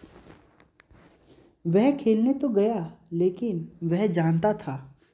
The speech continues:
कि उसके दोस्त उससे बस फील्डिंग करवाएंगे। वह लोग शहर की नदी के पीछे वाले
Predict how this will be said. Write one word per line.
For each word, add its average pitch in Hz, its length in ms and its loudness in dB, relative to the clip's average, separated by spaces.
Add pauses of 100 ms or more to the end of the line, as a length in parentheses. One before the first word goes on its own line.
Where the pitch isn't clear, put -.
(440)
कि 226 100 -4
उसके 196 440 2
दोस्त 185 400 0
उससे 180 480 0
बस 180 320 -4 (200)
फील्डिंग 240 380 6
करवाएंगे। 143 640 -4 (720)
वह 156 320 2
लोग 175 440 2 (1300)
शहर 220 520 2
की 185 440 -6
नदी 185 300 0
के 180 340 2
पीछे 180 420 0
वाले 165 400 2